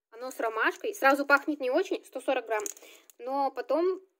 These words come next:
в использовании оно довольно приятное и очень хорошо пенится. Особенно если использовать в душе с губкой.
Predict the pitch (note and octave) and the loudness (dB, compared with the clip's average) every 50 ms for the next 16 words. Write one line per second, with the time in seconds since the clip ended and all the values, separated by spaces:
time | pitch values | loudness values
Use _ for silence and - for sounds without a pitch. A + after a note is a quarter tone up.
0 | _ _ _ _ - B3+ B3+ - _ B3 C#4 D4 C#4 C#4 C4+ B3+ A#3+ A3+ A3+ A#3 | _ _ _ _ -18 -18 -18 -12 _ -4 -4 -4 0 0 0 0 0 -2 -2 -2
1 | A#3 A#3 A#3+ A#3+ A#3 A3+ A3+ A#3+ A#3+ A#3+ A3+ A3+ - A#3+ A3+ A3+ B3+ D#4 D#4 F4 | -2 -2 -2 0 0 0 2 2 0 0 -2 -4 -4 -4 -2 0 0 0 0 -2
2 | D4+ C4 A3+ - - A#3+ G3+ - C4+ C4 C4+ - A#3+ G#3+ - - A3 - - B3 | -2 -2 -4 -6 -8 -12 -6 0 0 0 0 0 -6 -12 -10 -10 -6 -6 -6 -6
3 | - A#3+ A#3 A3 A3 G3+ - A3 G#3+ - _ _ _ A#3+ B3 - C4+ B3+ C4 B3+ | -6 -6 -6 -6 -6 -6 -6 -8 -10 -10 _ _ _ -14 -10 -8 -8 -6 -6 -6
4 | B3 B3+ - - - A#3 A3 A3+ A3 G3+ - A#4 A#4 - - - - A4 A4 - | -6 -8 -10 -8 -10 -8 -8 -8 -10 -10 -10 -10 -10 -10 -10 -10 -10 -12 -10 -10
5 | - - G4 | -10 -10 -10